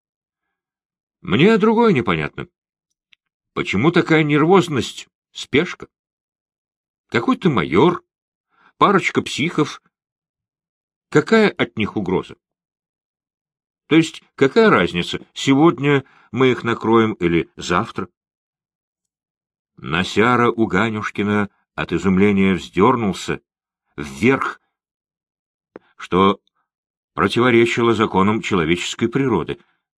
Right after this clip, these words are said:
но не удивило генерала. За неполные пять лет общения с необыкновенным существом он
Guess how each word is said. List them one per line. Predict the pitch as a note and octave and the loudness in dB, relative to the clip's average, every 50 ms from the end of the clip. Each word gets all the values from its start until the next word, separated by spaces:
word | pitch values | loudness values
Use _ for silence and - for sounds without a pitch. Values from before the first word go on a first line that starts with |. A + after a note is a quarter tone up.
| _ _ _ _ _ _ _ | _ _ _ _ _ _ _
но | - C2 D2 E2 G2 A2+ C3 E3 G3 G#3+ G#3+ G3 - _ _ _ _ _ _ - | -14 -8 -4 -2 0 2 2 2 2 2 0 -4 -8 _ _ _ _ _ _ -6
не | C#3+ E3 F3+ F3+ | -2 0 2 4
удивило | F3 F3 F3 B2+ A2+ F#2+ F2 E2+ D#2+ | 2 2 2 0 0 0 0 0 -2
генерала. | D2+ - D2+ D2 D2 C#2 C2+ B1+ B1 B1 - _ _ _ _ _ _ _ _ _ _ _ _ _ _ _ _ _ _ _ _ _ - | -4 -8 -10 -10 -8 -8 -8 -8 -10 -12 -16 _ _ _ _ _ _ _ _ _ _ _ _ _ _ _ _ _ _ _ _ _ -12
За | D#2+ D#2+ G#2+ | -8 -4 -2
неполные | A#2 A#2+ A#2 - B2+ B2 A#2+ A#2+ A#2 A2+ | -2 -2 -2 -2 -2 -2 0 0 0 0
пять | G#2 A#2 G#2+ G2+ - | 2 0 0 0 0
лет | G2+ G#2+ A#2 A#2 A#2 - - - _ - | 0 2 2 2 0 -2 -12 -16 _ -6
общения | G2+ F#2+ - - - - A#2+ B2+ B2 A2 G#2+ G2+ G2 F#2+ F2 - _ _ _ _ _ _ _ _ _ _ | -6 -6 -4 -6 -4 -2 -2 -2 0 0 0 0 0 0 0 -2 _ _ _ _ _ _ _ _ _ _
с | - - - | -18 -14 -6
необыкновенным | - - - G3+ G3+ - G2+ A2 A2+ A2+ A#2+ A#2 A#2 A2+ G#2+ | -2 0 0 0 0 0 0 0 2 2 2 0 0 -2 -4
существом | - - G#2 F#2 - G2+ F2 - - A2+ B2 C3 B2 G#2+ - _ _ _ _ _ _ _ _ _ _ _ _ _ _ _ _ _ _ - | -4 -4 -4 -4 -4 -4 -6 -4 -4 -2 -2 -2 -2 -4 -8 _ _ _ _ _ _ _ _ _ _ _ _ _ _ _ _ _ _ -4
он | G2 A2+ C3 C3+ C3+ - | 0 0 0 0 -2 -6